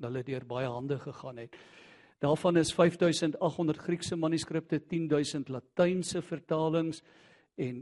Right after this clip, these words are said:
iets oor die nege duisend manuskripte in ander vertalings, Syries, Slawies, Goties, Ethiopies,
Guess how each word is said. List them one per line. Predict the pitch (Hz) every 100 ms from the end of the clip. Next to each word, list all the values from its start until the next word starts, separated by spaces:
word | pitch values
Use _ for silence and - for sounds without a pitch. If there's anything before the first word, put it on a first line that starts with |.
| -
iets | 175 -
oor | 156 139
die | 131
nege | 127 131 147
duisend | 127 123 123 151 120
manuskripte | 123 127 - 147 151 143 131
in | 123 -
ander | 165 180 180
vertalings, | - - - 165 165 220 240 - - _ _ _ _ _ _ _ _
Syries, | - 175 151 156 147 - -
Slawies, | - - 143 139 151 151 - - - _ _ _ _ _ _ _ _ _
Goties, | - 151 151 156 143 139
Ethiopies, | 143 131 131 120 131 -